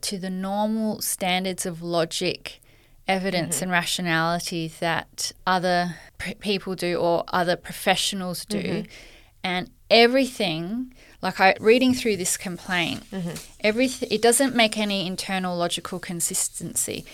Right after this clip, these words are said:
Speaker 2: Mm-hmm.
Speaker 1: Everything is just an emotional argument.
Speaker 2: Mm. Well, they keep coming back to their, their argument for every, um, every comment they take issue with is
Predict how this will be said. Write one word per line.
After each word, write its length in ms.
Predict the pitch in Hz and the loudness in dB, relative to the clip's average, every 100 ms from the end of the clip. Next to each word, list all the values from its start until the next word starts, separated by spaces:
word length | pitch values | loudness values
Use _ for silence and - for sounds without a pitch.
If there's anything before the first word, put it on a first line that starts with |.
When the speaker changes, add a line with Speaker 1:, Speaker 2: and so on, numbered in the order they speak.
| - | -4
Speaker 2:
Mm-hmm. 100 | 208 | 4
Speaker 1:
Everything 420 | 220 240 240 220 | 4 4 2 0
is 140 | 202 - | 0 -2
just 220 | 196 - | -4 -4
an 100 | 190 | -4
emotional 580 | 180 175 175 - 170 156 | -2 -2 -2 -4 -6 -4
argument. 640 | 165 170 190 190 185 175 | -4 -4 0 0 2 0
Speaker 2:
Mm. 40 | 175 | 2
Well, 80 | 226 | 6
they 100 | 226 | 6
keep 260 | - 269 | 4 2
coming 320 | - 247 226 208 | 2 2 4 8
back 260 | 180 - - 202 | 6 6 4 6
to 680 | 185 170 165 156 147 143 143 - - - - | 8 8 6 6 4 2 -2 -14 -20 -20 0
their, 540 | 175 175 170 170 170 | 8 10 12 10 8
their 240 | 160 180 165 | 6 8 10
argument 560 | 175 180 185 180 165 - | 10 6 2 0 0 -2
for 340 | 180 160 147 - | 4 6 4 4
every, 720 | 170 151 165 147 147 143 - - - | 2 4 4 4 4 0 -2 -12 -6
um, 500 | 165 147 139 131 123 - - | -2 0 0 -2 -8 -10 -4
every 240 | 160 151 | -2 0
comment 380 | 143 - 147 143 | 0 0 -2 0
they 140 | 143 139 | 0 0
take 340 | - 139 - | 0 -4 -4
issue 440 | - 160 - 147 143 | -4 -2 0 0 -2
with 400 | - - 180 - - | -6 -6 -8 -12 -4
is 640 | 180 151 143 143 143 - | -2 0 0 0 0 0